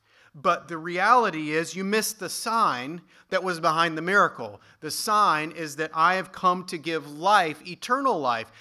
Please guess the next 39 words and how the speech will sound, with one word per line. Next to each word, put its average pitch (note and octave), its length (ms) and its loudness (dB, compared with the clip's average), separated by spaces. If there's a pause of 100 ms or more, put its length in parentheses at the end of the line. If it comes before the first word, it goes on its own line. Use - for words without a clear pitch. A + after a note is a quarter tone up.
something G#3+ 460 -4
that G3 120 -2
is E3 140 -6
much G#3 260 -4 (140)
better A3+ 400 2
than F#3+ 160 -6
the F3 80 -4
bread C#3+ 500 0
and C3 140 -8
the B2+ 60 -10
fish D#3 400 -4
that C#3+ 160 -4
I C3 80 -4
gave C3+ 260 -8
you B2 100 -12
on A#2 120 -8
the A#2 80 -12
other A2+ 160 -14
side A2 280 -12
of G2 60 -18
the G2+ 80 -20
lake. G#2+ 260 -16 (360)
He D#3 120 -10
said, D#3+ 280 -4
"I'm E3+ 240 -4
come G#3 300 -8
to A3+ 100 -12
give F3+ 240 -12
you F#3 100 -12
something D3+ 560 -6 (240)
different." G#3+ 380 -4
In C3 80 -10
verse E3 180 -2
twenty-seven, F3+ 640 -4
he D#3 80 -8
says, E3 220 -6
"Do G3+ 160 -4
not A3 200 4
work A3 540 2